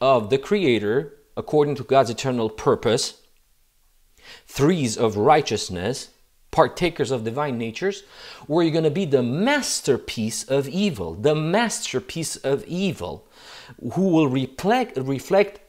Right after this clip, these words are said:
the devil's image. That's why we're talking about the, the mark of the beast. That's what, uh, Apostle John, John is trying to present to us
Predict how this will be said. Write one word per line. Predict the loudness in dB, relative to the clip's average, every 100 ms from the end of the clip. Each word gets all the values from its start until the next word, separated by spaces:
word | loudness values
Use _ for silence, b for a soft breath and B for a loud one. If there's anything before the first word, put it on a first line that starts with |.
| -6
the | -6
devil's | 2 4 6 4 2 -2
image. | -4 -4 -6 -8 -10 -10
That's | 0 0 2
why | -2
we're | -2
talking | -2 -4 -4
about | -4 -2 -2
the, | -2 -2 B B B
the | -2
mark | 2 2 0 0
of | -4
the | -4
beast. | -4 -6 -6 -10 -12 b b
That's | 2 2 2
what, | 2 2 -6 _ -2
uh, | 0 0 -2 -4 -10
Apostle | -8 -2 -2 0 -2
John, | 2 2 2 -4 -6
John | -2 -2 -2
is | -4
trying | -4 -4
to | -6 -8
present | -8 -4 -4 -4
to | -4 0
us | 0 -2 -10